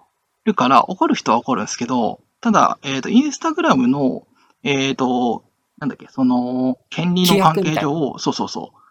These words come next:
Speaker 1: あそこでは、実はその、キャンセルされるらしくて。
Speaker 2: おー、はいはいはい。
Speaker 1: そう、投稿者にその権利がなくなるとか、そういう感じの条件があるらしくて。
Speaker 2: はいはいはい。
Speaker 1: 権利上は、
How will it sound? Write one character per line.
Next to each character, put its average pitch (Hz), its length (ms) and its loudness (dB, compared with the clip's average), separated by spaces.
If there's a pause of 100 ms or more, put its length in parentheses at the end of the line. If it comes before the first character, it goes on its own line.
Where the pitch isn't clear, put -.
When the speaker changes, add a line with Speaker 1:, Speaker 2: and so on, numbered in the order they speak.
(160)
Speaker 1:
あ 214 100 -2
そ 294 120 -2
こ 320 120 -2
で 269 100 4
は、 123 220 6
実 190 240 -2
は 170 80 4
そ - 120 -2
の、 123 260 0 (100)
キ - 100 4
ャ 277 80 8
ン 320 40 -8
セ 330 120 0
ル 320 80 0
さ 294 100 -4
れ 277 100 -2
る 262 40 0
ら 262 100 4
し - 60 -4
く - 80 -18
て。 - 240 -12 (400)
Speaker 2:
お 254 360 6
ー、 - 80 -2
は 226 80 2
い - 20 -4
は 165 140 0
い 135 40 -4
は 135 60 -6
い。 135 40 -6
Speaker 1:
そ 151 120 2
う、 - 140 -6
投 254 120 4
稿 311 160 0
者 262 160 6
に 240 320 8 (260)
そ 190 160 -4
の 185 200 2
権 185 220 2
利 117 100 -2
が - 80 -6
な 123 100 -2
く 170 120 -4
な 151 100 -2
る 143 60 -2
と - 80 -8
か、 - 80 -6
そ 131 140 -6
う 135 80 2
い 131 60 2
う 127 100 0
感 135 220 6
じ 131 60 8
の 127 400 6 (360)
条 151 120 -12
件 139 140 -6
が - 80 -12
あ - 20 -10
る 135 100 -8
ら 139 120 -4
し - 80 -8
く - 80 -18
て。 - 300 -4 (580)
Speaker 2:
は 190 300 -2
い 180 60 -2
は 160 160 -2
い 143 60 -4
は 127 180 -12
い。 - 40 -20 (340)
Speaker 1:
権 311 160 -2
利 285 100 0
上 269 220 2
は、 - 320 2